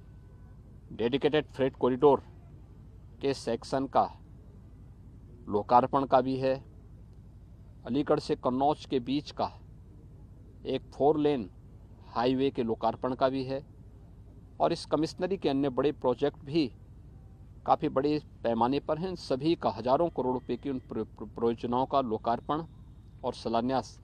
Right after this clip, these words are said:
आदरणीय प्रधानमंत्री जी के कर कमलों से यहाँ पर संपन्न होगा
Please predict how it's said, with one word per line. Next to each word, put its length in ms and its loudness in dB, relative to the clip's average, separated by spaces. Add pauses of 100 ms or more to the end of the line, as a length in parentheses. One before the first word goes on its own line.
(180)
आदरणीय 260 -2
प्रधानमंत्री 680 -4
जी 120 -8
के 120 -4
कर 200 -6
कमलों 380 -4
से 240 -12 (840)
यहाँ 280 0
पर 260 0 (300)
संपन्न 460 0
होगा 420 0